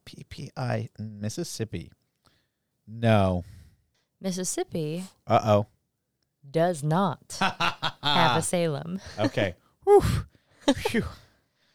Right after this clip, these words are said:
Speaker 2: A-
Speaker 1: Okay.
Speaker 2: and we are moving on to Missouri.
Speaker 1: Ah, the Show Me State.
Speaker 2: The what?
Speaker 1: Show Me State. That's their, um, state motto.
Speaker 2: I did not. How do you know that?
Speaker 1: I had a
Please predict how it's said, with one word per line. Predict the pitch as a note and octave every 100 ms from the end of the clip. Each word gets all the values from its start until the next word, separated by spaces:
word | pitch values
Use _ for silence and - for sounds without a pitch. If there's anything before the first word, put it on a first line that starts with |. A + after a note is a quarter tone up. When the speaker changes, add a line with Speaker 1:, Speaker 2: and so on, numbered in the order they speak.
| _ -
Speaker 2:
A- | G2+
Speaker 1:
Okay. | D#3+ D#3 C3 -
Speaker 2:
and | D#3+ D3+ D3
we | D3+
are | C#3+
moving | D3 D3 C#3+ D3
on | C#3+ C#3+ D3
to | E3 E3 E3
Missouri. | D#3 D3+ C#3+ C3 D3+ G#3+ D3 - -
Speaker 1:
Ah, | G2+ B2+ C#3+ D3
the | G#2
Show | F#2+ - B2+ D3
Me | E3+ G#2+
State. | - - E2+ - - _ _ _ _ _ _ -
Speaker 2:
The | C3
what? | C3 A#3 - - _ _ -
Speaker 1:
Show | - D#3 C#3
Me | A#2
State. | F#2 - E2
That's | G2+ G2+ -
their, | G#2 G2+ F#2+
um, | F2 E2+ E2 _ _ _ _ _ _
state | - - G2+ G2
motto. | G2 G#2 A2 - _ _ _ _ _
Speaker 2:
I | - D3+
did | C#3 D3+ C#3
not. | A3 C4+ _ _
How | - A3+
do |
you | B3 G3
know | D#3+ F#3+
that? | D3 D3 G#3 A3+
Speaker 1:
I | A#2+
had | A#2+ A#2
a | A2 G2 F2